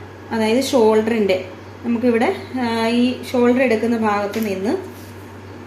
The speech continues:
താഴോട്ട് നമുക്ക് പതിനൊന്നര മാർക്ക് ചെയ്യാം.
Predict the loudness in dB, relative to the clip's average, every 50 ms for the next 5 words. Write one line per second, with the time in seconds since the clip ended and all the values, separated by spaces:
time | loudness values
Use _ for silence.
0 | -16 -16 -18 -18 -12 -6 -2 0 2 2 4 4 4 4 4 2 0 0 0 0
1 | 2 2 2 2 2 2 0 2 4 4 4 4 2 2 4 4 4 2 2 0
2 | -4 -10 -14 -14 -8 -4 -2 0 0 0 0 2 2 2 4 4 2 2 2 0